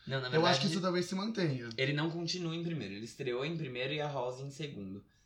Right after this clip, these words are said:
Speaker 1: Pra essa semana de agora, eu não sei, mas eu acho que o Roddy Ricch vai ficar em primeiro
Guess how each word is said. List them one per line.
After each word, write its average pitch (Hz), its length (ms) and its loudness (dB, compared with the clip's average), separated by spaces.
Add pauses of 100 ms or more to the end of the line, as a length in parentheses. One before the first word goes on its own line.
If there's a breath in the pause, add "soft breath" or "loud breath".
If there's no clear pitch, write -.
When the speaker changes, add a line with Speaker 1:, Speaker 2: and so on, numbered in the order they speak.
(120)
Speaker 1:
Pra 135 160 4
essa 170 220 2
semana 147 380 -2
de 135 80 -4
agora, 123 360 2
eu 127 60 -2
não 143 100 -4
sei, 113 280 0
mas 120 180 0
eu 139 160 2
acho 131 280 2
que 131 200 -10
o 117 480 2
Roddy 117 300 2
Ricch 110 300 0
vai 113 100 -4
ficar 110 180 -8
em 113 80 -6
primeiro 113 480 -2